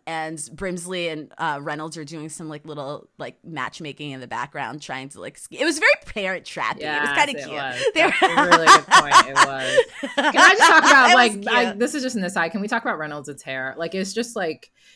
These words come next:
Speaker 2: it felt like it was flopping away. It was a little too
Speaker 1: Yeah,
Speaker 2: high. Like,
Speaker 1: it,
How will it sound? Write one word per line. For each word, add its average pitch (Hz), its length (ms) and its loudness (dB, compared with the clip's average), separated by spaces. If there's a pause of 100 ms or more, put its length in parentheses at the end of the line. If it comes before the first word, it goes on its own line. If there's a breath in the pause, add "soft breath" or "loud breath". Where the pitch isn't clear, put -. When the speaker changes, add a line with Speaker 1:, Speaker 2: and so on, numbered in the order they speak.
Speaker 2:
it 196 80 -8
felt 262 180 2
like 254 200 -2
it 180 100 -4
was 160 160 -10
flopping 185 640 -6
away. 156 260 -4
It 151 60 -6
was 175 160 -4
a 196 80 -4
little 254 240 -2
too 208 260 -4
Speaker 1:
Yeah, 220 480 6
Speaker 2:
high. - 40 -4
Like, 165 240 -4
Speaker 1:
it, 262 140 -4